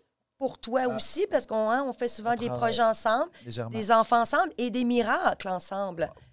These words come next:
Speaker 1: Mais
Speaker 2: Ouais.
Speaker 1: ça, on va y revenir plus tard.
Speaker 2: <laughs> Dans un autre épisode. Ben, merci Véronique. Euh, donc, euh, on va, euh, on va définir, euh, mieux le personnage et le contexte historique de cette histoire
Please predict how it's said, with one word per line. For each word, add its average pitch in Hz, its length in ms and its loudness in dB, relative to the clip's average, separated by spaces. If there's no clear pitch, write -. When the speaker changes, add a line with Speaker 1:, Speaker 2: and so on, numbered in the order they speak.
Speaker 1:
Mais 190 120 -4
Speaker 2:
Ouais. - 40 4
Speaker 1:
ça, 240 100 8
on 220 40 8
va 214 120 4
y 214 40 2
revenir 196 300 0
plus - 100 -8
tard. - 180 -2
Speaker 2:
<laughs> - 760 0
Dans 185 200 4
un 185 100 0
autre - 160 0
épisode. - 340 -4
Ben, 165 160 8
merci 175 260 4
Véronique. 202 420 2
Euh, 156 440 12
donc, 170 460 4
euh, 160 220 8
on 143 160 2
va, 180 400 2
euh, 131 360 0
on 123 100 -2
va 147 120 -6
définir, 185 460 -4
euh, 127 260 0
mieux 135 160 -6
le 120 120 -4
personnage 147 520 -2
et 131 60 -4
le 120 120 -4
contexte - 380 -8
historique 143 380 -4
de 147 80 -8
cette 135 200 -8
histoire 156 540 -2